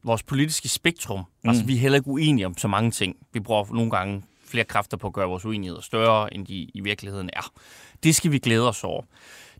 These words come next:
Speaker 1: Det bliver udfordret i de her år, for der kommer mange flere partier, fordi det qua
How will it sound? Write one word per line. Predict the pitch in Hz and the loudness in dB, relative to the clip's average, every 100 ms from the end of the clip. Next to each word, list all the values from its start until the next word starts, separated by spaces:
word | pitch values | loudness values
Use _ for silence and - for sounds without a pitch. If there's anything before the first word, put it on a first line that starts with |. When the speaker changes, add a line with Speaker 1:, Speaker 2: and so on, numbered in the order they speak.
| - | 0
Speaker 1:
Det | 190 | 4
bliver | 208 | 6
udfordret | 165 185 - 131 107 110 | 4 4 2 0 2 0
i | |
de | 110 135 | -2 0
her | |
år, | 127 123 | 2 2
for | 107 117 | 0 -4
der | |
kommer | - 160 131 | 0 2 4
mange | 107 117 147 | 4 4 0
flere | - 143 | 0 -2
partier, | - - 247 151 107 _ | -4 -8 -6 -6 -6 _
fordi | - 151 151 | -8 -6 -4
det | 160 127 | -6 -6
qua | - 143 | -2 -2